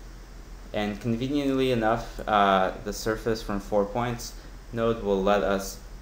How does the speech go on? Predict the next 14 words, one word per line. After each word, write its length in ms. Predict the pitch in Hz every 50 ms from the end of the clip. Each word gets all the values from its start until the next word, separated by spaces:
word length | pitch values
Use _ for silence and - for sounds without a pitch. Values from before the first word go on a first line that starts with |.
| - -
plug 240 | - 107 101 101 95
in, 460 | 101 98 98 98 98 95 95 92 98 - - - - - - - - -
uh, 360 | 98 95 92 90 90 - - - - - - - -
four 180 | - 127 135 127
points, 380 | 131 - 123 123 120 120 -
and 120 | - - 98
from 200 | - 107 101 101
that 240 | 101 101 101 98 -
point, 160 | 107 101 98
it's 80 | 95
gonna 160 | - 98 95 95
make 140 | 95 92
a 40 | 95
surface. 560 | 95 - 92 90 92 - - 76 - - -